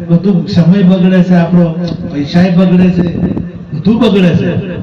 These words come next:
તો એ જે એ સમય બિલકુલ બરબાદ થવો જોઈએ નહીં કે હું આ કિંમતી સમય, આ આપણો કિમ-, સિમ-, સમય છે ને ઘણો કિંમતી છે, એક એક પલ કિંમતી છે.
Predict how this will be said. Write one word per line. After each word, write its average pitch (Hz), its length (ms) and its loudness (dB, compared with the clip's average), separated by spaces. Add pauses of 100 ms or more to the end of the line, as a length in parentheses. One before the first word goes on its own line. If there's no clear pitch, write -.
(120)
તો 208 120 -2
એ 208 240 0
જે 208 260 0
એ 208 320 0
સમય 185 420 0
બિલકુલ 170 600 0
બરબાદ 170 500 2
થવો 170 280 2
જોઈએ 165 360 -2 (540)
નહીં 208 500 -2
કે 208 100 -2
હું 214 240 0
આ 180 140 -2
કિંમતી 208 520 2
સમય, 196 380 0
આ - 420 -4
આપણો 196 200 0
કિમ-, 175 320 -2
સિમ-, 165 580 -2
સમય 185 280 4
છે 214 180 0
ને 190 60 0
ઘણો 175 220 2
કિંમતી 180 540 2
છે, 180 100 -2 (460)
એક 226 280 -2
એક - 400 -4
પલ 240 140 0
કિંમતી 185 560 2
છે. 185 260 -6